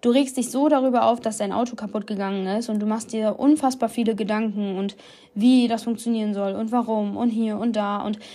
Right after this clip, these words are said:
du konzentrierst dich eigentlich nur auf das, was halt gerade einfach negativ ist, anstatt dich vielleicht darüber zu freuen,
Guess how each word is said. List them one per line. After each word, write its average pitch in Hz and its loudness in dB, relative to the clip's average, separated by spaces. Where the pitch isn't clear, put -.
du - -8
konzentrierst 269 0
dich 254 -4
eigentlich 220 -2
nur 269 4
auf 240 -2
das, 226 0
was 214 -6
halt 214 -6
gerade 202 -2
einfach 196 -6
negativ 208 -2
ist, 285 -2
anstatt 254 -2
dich 240 -8
vielleicht 202 -6
darüber 202 -4
zu - -12
freuen, 269 0